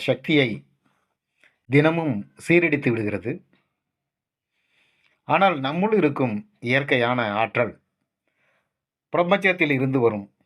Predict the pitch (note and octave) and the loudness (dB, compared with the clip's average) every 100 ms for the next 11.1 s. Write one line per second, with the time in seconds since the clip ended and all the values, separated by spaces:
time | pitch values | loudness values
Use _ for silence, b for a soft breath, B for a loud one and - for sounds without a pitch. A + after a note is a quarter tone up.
0 | _ B2 B2+ A2+ G#2 _ _ _ _ _ | _ -6 -4 -4 -6 _ _ _ _ _
1 | - C3+ E3+ F3+ F3+ C#3+ - B2 - D3 | -8 -4 -4 0 2 0 0 -4 0 0
2 | C3 B2+ A2 - A#2+ B2 C#3+ C3 G#2 - | 0 0 -4 -12 -8 -2 0 0 -2 -2
3 | B2+ A2+ F#2 _ _ _ _ _ _ _ | 0 0 -4 _ _ _ _ _ _ _
4 | _ b b b b b b b C#3 C3 | _ b b b b b b b 0 0
5 | C3+ D3+ E3+ E3 C3 C3 C#3 A2+ G2 _ | 2 2 2 0 0 0 -2 -4 -10 _
6 | _ _ _ _ _ A2 C3 E3+ G#3+ G3+ | _ _ _ _ _ -6 0 2 2 2
7 | G#3+ G#3+ - C3+ D3 D#3 C#3+ C3+ A#2+ G2 | 0 -2 -4 -2 0 0 0 0 -2 -6
8 | F#2 F#2 _ _ _ _ A#2+ B2 A2+ A2+ | -8 -18 _ _ _ _ -6 -2 0 0
9 | A2+ D3+ D3 C3+ B2+ G#2+ G#2+ A2 G#2+ A2 | 0 0 2 0 0 -6 -8 -4 -2 -2
10 | B2 C3+ - A2+ C3 C3 C3 B2+ F#2 F2 | -4 -8 -8 -2 -2 -2 -6 -6 -12 -14
11 | - | -20